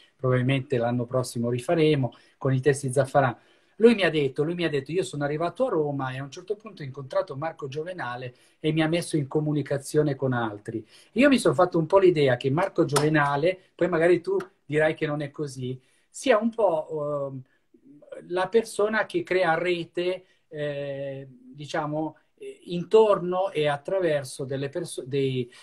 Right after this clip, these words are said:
degli altri artisti, e poeti, scrittori, ricercatori, che in qualche modo sono, ehm,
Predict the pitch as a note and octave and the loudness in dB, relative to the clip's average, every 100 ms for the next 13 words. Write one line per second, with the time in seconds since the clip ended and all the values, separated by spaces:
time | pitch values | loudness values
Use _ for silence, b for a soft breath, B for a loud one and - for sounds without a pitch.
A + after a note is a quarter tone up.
0 | b - B2+ C#3 E3 C#3+ C3+ C#3 C3+ A3 | b -6 -2 2 2 2 2 0 0 -6
1 | E3+ A#2 - A#2+ A#2+ - B2+ B2+ D3+ D#3+ | -6 -6 -8 -8 -8 -12 -8 -2 2 2
2 | - A#2 - A#2+ - D#3+ D3 B2 A#2 - | 0 -4 -6 -8 0 2 2 0 -8 -8
3 | C3+ G3 F#3+ D3+ D3 D#3+ D3+ b b b | -4 -4 0 0 0 -2 -6 b b b
4 | - E3 E3+ E3+ D3 C3 D3+ C#3+ F3+ C#3+ | -2 4 4 2 -4 -4 -4 -4 -4 -4
5 | C#3+ C#3 - C#3 C#3 C3+ B2 - _ _ | -4 -6 -4 -4 -4 -4 -6 -8 _ _
6 | C#3 C3+ C3 B2 A#2+ A#2+ A#2+ A#2 A2 | -12 -8 -8 -8 -8 -8 -10 -12 -16